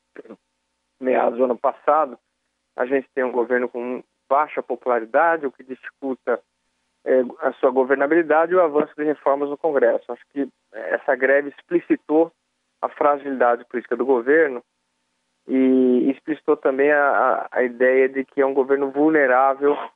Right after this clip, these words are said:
a ataques. Então, é, vai ser um final de mandato difícil,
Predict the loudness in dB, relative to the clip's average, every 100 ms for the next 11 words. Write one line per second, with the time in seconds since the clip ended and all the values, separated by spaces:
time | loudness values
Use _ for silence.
0 | _ _ _ _ -6 -2 0 0 -2 0
1 | 0 0 -4 -12 -10 -4 0 2 0 -2
2 | -8 -2 0 2 0 -2 -4 -2 -2 -2
3 | -2 -2 0 -2 -2 -14 -8 -4 -4 -6